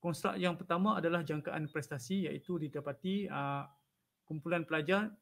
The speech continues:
percaya terhadap manfaat yang mereka perolehi terhadap hasil suatu penggunaan modul ini.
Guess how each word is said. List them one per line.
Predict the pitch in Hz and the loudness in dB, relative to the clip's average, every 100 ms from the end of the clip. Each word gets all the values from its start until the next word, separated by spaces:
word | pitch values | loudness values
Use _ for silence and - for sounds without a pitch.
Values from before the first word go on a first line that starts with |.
| - | -8
percaya | - 190 208 131 - _ | 2 4 4 2 -2 _
terhadap | _ 156 139 160 180 | _ -8 -4 0 0
manfaat | 156 151 - 165 180 180 | 0 -4 -4 -2 -2 -2
yang | 170 160 | -4 -2
mereka | 156 151 | -4 -6
perolehi | 151 147 143 139 190 208 | -6 -4 -4 -2 -2 -2
terhadap | 160 143 165 156 - | -6 -6 -6 -8 -8
hasil | 143 135 170 | -8 -6 -6
suatu | - 147 - 170 | -6 -10 -10 -10
penggunaan | 147 147 147 156 | -8 -8 -6 -6
modul | 143 139 139 | -4 -6 -6
ini. | 147 165 208 | -4 0 0